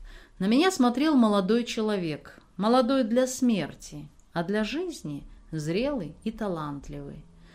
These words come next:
На снимке взгляд в камеру. И мне казалось, куда бы я ни переместилась, он следит за мной. "Прощай, Максим. А может быть, до свидания. До встречи в Майами".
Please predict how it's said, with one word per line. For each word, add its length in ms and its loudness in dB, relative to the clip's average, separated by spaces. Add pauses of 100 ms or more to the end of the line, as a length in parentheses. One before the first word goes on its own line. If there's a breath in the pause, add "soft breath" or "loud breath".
(320 soft breath)
На 180 6
снимке 520 2
взгляд 480 2
в 140 -16
камеру. 600 -2 (480 loud breath)
И 80 -2
мне 200 8
казалось, 640 2
куда 400 0
бы 100 2
я 120 4
ни 120 4
переместилась, 1000 0 (340 loud breath)
он 180 4
следит 500 -2
за 160 -2
мной. 520 -2 (320)
"Прощай, 480 -4
Максим. 680 -10 (240)
А 120 -6
может 400 -2
быть, 380 -14
до 140 -12
свидания. 840 -10 (200)
До 180 -2
встречи 520 -4
в 100 -4
Майами". 680 -4